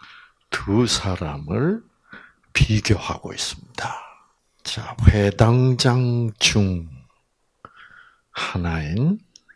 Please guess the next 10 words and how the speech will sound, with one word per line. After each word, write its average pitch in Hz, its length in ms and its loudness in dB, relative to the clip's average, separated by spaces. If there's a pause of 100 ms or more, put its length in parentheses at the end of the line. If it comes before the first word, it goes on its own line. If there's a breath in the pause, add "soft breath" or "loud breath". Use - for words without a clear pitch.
(100)
야이로라는 92 1700 -2
이가 87 320 -8
와서, - 680 -6 (560 loud breath)
그 95 200 0
야이로라는 110 1500 4 (1600 loud breath)
뭐? 104 440 4 (320)
회당장이 98 1400 0
있고, 101 680 -6 (1080 loud breath)
아, 98 920 -8
그다음에 101 880 -2